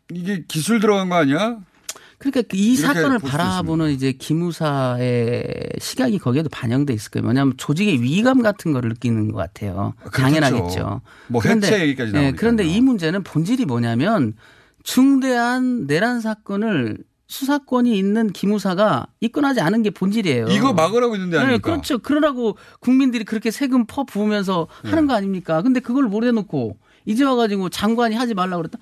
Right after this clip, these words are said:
Speaker 2: 그렇다고 면책이 되나요? 설사
Speaker 1: 네.
Speaker 2: 그렇다 한들. 둘 다
Speaker 1: 알겠습니다.
Speaker 2: 책임지겠죠, 그러면. 장관도 책임지고,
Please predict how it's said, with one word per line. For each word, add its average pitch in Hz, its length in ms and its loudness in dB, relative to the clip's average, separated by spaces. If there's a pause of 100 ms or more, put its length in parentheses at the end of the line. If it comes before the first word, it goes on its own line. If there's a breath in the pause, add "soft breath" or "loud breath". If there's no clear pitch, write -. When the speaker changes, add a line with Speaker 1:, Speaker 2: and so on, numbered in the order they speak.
(140 soft breath)
Speaker 2:
그렇다고 381 380 -6
면책이 277 400 0
되나요? 226 400 -2
설사 247 260 -2
Speaker 1:
네. 196 60 0
Speaker 2:
그렇다 196 260 -4
한들. 160 460 0
둘 - 100 -18
다 - 60 -14
Speaker 1:
알겠습니다. 285 340 2
Speaker 2:
책임지겠죠, 233 600 0
그러면. 127 380 0 (180)
장관도 185 460 0
책임지고, 160 720 -2